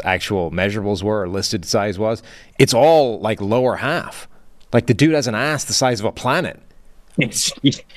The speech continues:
Speaker 2: yeah, okay, Alabama has him listed at three sixty this year. Last year, he was listed at three twenty-six.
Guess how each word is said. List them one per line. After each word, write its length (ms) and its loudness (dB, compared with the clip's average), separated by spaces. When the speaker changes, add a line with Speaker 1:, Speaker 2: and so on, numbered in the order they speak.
Speaker 2:
yeah, 340 4
okay, 300 0
Alabama 540 -2
has 280 -2
him 160 -2
listed 360 -2
at 180 0
three 300 0
sixty 460 -2
this 220 -2
year. 420 0
Last 500 2
year, 460 -2
he 100 4
was 160 -2
listed 400 -2
at 420 0
three 360 4
twenty-six. 1200 -4